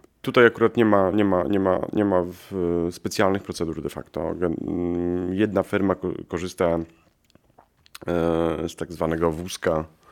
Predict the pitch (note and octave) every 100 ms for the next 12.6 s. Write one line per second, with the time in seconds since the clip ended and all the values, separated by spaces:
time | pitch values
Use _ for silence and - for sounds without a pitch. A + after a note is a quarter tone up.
0 | - - - _ - D#2 D#2 D2 C#2+ C#2+
1 | C#2 E2 A#2 G2 F#2 E2 - E2+ D#2 D2+
2 | - E2 D#2+ D2+ D#2 E2 D2+ D#2 D#2+ -
3 | E2+ E2 - F#2 - F2+ F2+ E2+ F#2 D#2
4 | - - - - _ - C2+ D#2+ F#2 F#2+
5 | F2+ - E2 F#2 E2+ A2 - - F#2 E2+
6 | F#2 F#2 F2 F2+ F2+ D#2+ D#2+ F2+ A2 G#2+
7 | F#2+ F#2+ F#2+ G#2 F#2 G2+ G2+ F#2+ F2 -
8 | G2+ F#2+ F2+ E2+ D#2+ D#2 F2 - - -
9 | - - _ - F2+ F2 F2 - G2 F#2+
10 | F2 F#2+ F2+ F2 F2 D#2+ F#2+ E2+ E2 D#2+
11 | E2+ D#2 E2 F2+ F2 F2+ D#2+ F2 F#2 E2+
12 | E2+ G2+ F2 - F2+ -